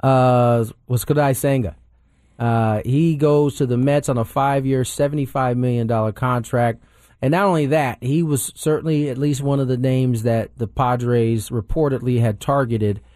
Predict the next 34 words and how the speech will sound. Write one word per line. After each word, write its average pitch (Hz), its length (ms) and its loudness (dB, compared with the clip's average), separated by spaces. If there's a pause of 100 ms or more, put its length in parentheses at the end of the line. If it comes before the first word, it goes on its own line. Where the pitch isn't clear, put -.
(320)
Uh, 113 500 2 (560)
another 156 320 2
guy 139 300 0
who, 135 260 0
I 165 120 0
don't 151 100 0
know 143 140 2
that 127 100 0
the, 117 160 -6 (120)
we, 127 160 0
he's 127 120 0
necessarily 127 440 0
been 123 200 0
in 113 80 0
the 107 100 -2
news 110 380 0
in 101 100 0
terms 107 300 0
of 92 60 -6
connected 104 300 -2
to 85 60 -6
Padres, 120 460 0
but 107 100 -2
another 117 260 0
guy 113 180 0
who 110 80 -4
was 98 240 -10
in 156 240 0
that, 120 240 -2 (600)
that 117 220 2
mix 160 480 0 (520)
was 131 100 0
Chris 151 220 0
Bassitt, 143 420 0